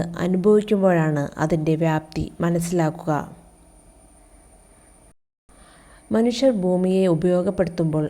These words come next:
ആ ഭൂമി തന്നെ മനുഷ്യനെ നശിപ്പിക്കുന്നു. ഉള്ള സൗകര്യങ്ങൾ കൊണ്ട് ജീവിക്കാൻ നോക്കാതെ ഭൂമിയെ നോവിക്കുമ്പോൾ ഭൂമി എന്ന അമ്മയ്ക്ക് വേദനിക്കുന്നു എന്ന് ആരും മനസ്സിലാക്കുന്നില്ല.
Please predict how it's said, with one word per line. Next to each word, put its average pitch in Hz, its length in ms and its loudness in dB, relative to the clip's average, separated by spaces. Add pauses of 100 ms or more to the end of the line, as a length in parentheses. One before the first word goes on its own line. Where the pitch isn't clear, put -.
(120)
ആ 196 100 -2 (140)
ഭൂമി 175 280 2
തന്നെ 165 300 2
മനുഷ്യനെ 160 520 -2
നശിപ്പിക്കുന്നു. 156 680 -4 (680)
ഉള്ള 208 220 6 (180)
സൗകര്യങ്ങൾ 185 500 2
കൊണ്ട് 170 260 0 (100)
ജീവിക്കാൻ 165 540 -2
നോക്കാതെ 151 540 -2 (460)
ഭൂമിയെ 185 560 0
നോവിക്കുമ്പോൾ 165 680 0 (480)
ഭൂമി 208 340 2
എന്ന 185 240 0 (140)
അമ്മയ്ക്ക് 170 420 -2
വേദനിക്കുന്നു 160 720 0 (120)
എന്ന് 190 300 0 (100)
ആരും 175 320 0
മനസ്സിലാക്കുന്നില്ല. 151 840 -2